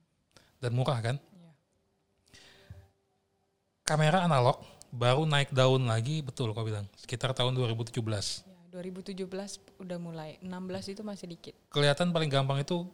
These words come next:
Speaker 1: kalau kita lihat di Instagram aja sudah banyak banget online
Speaker 2: Hashtag.
Speaker 1: shop yang jual-jual kamera dan
Speaker 2: Kamera
Speaker 1: segala
Speaker 2: juga.
Speaker 1: perlengkapannya.
Speaker 2: Mm-mm.
Speaker 1: Ya. Kodak pun kalau nggak salah aku dengar produksi kembali.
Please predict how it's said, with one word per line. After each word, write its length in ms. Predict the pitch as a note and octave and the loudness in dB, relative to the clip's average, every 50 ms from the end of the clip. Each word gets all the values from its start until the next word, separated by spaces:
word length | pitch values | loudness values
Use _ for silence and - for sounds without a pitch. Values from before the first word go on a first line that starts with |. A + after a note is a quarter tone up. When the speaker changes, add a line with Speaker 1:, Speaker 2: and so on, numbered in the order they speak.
| - _ _ | -16 _ _
Speaker 1:
kalau 160 | - - C#3+ | -2 0 0
kita 160 | C#3 B2+ C#3+ C3+ | 0 2 2 2
lihat 240 | C3 C3+ D3+ D#3+ | 2 2 0 0
di 140 | - C#3+ C#3 | -2 -4 -4
Instagram 580 | B2 A#2 - - B2 G#2+ G#2 A#2 A#2 A#2+ A#2+ A#2 | -4 -4 0 2 2 2 2 2 2 2 4 2
aja 200 | A2+ C#3 D#3 C3+ | 2 0 -2 -2
sudah 500 | - - B2+ B2 A#2+ A#2 A2+ A2 A2+ A2 - - - _ _ _ _ _ _ _ _ _ _ _ _ _ _ _ _ _ | -4 -4 -2 0 2 2 2 2 0 -2 -4 -10 -20 _ _ _ _ _ _ _ _ _ _ _ _ _ _ _ _ _
banyak 260 | - A2+ A#2 B2 B2 | -2 0 2 2 2
banget 300 | - - G#2+ A2 B2 C#3 - - - - _ _ _ _ - | 0 0 -2 0 0 -2 -4 -6 -20 -20 _ _ _ _ -2
online 380 | - C3+ B2+ B2 B2+ B2 A#2 | 0 2 2 4 4 2 2
Speaker 2:
Hashtag. 240 | A2+ - - C3+ C#3 - | 2 2 4 2 2 2
Speaker 1:
shop 0 | - - - - _ _ _ _ | -2 -20 -20 -20 _ _ _ _
yang 380 | - B2+ B2 A#2+ A#2+ A#2+ A#2+ A#2 | -2 0 2 2 2 0 -2 0
jual-jual 760 | A2 A#2+ A#2+ A#2+ A#2+ A#2+ A#2 A#2+ A#2+ A#2+ A#2 A#2 A#2 A2+ A2+ - - - _ _ _ _ _ _ _ _ _ _ _ _ _ _ _ _ | 0 2 2 2 2 2 0 0 0 2 2 2 2 0 0 -2 -6 -18 _ _ _ _ _ _ _ _ _ _ _ _ _ _ _ _
kamera 340 | - A#2+ A#2 A#2 A#2 A#2 B2 | -6 -2 0 2 4 4 6
dan 100 | A#2+ B2 | 4 4
Speaker 2:
Kamera 60 | A#2 | 4
Speaker 1:
segala 260 | - B2 A#2+ A#2 A#2 A#2 | 2 2 2 2 2 2
Speaker 2:
juga. 80 | A2+ - | 2 2
Speaker 1:
perlengkapannya. 680 | A#2+ A#2 A2+ A2 - A2+ - - A2+ G#2+ G#2+ A2+ C3 | 0 2 2 2 2 2 4 4 0 2 2 -2 -2
Speaker 2:
Mm-mm. 420 | - - - - - - - - - - | -4 -6 -16 -20 -20 -20 -20 -20 -14 -6
Speaker 1:
Ya. 160 | B2 A#2 B2 - _ _ _ _ _ _ _ _ - | -4 -4 -4 -4 _ _ _ _ _ _ _ _ -4
Kodak 340 | - B2 A2 B2+ A#2+ - - | -4 -2 2 2 2 2 2
pun 140 | - D3+ D3+ | -2 -2 0
kalau 160 | D3 D3 C3 | 0 0 -2
nggak 140 | B2+ B2 A#2 | 0 -2 -2
salah 160 | - B2+ C#3 | 0 0 0
aku 100 | B2+ C3 | 0 0
dengar 320 | A#2+ A#2 B2 B2+ C#3 C#3 - - - - - - - _ _ _ _ _ _ _ _ _ _ | 0 2 0 0 0 -2 -6 -8 -16 -20 -20 -20 -20 _ _ _ _ _ _ _ _ _ _
produksi 460 | - C3 B2+ B2 B2+ - - - C3+ | 2 4 4 6 6 4 4 2 2
kembali. 460 | A#2 C3 B2 A#2+ A2 A2 A2+ D3 E3+ | 4 6 6 6 6 6 4 2 0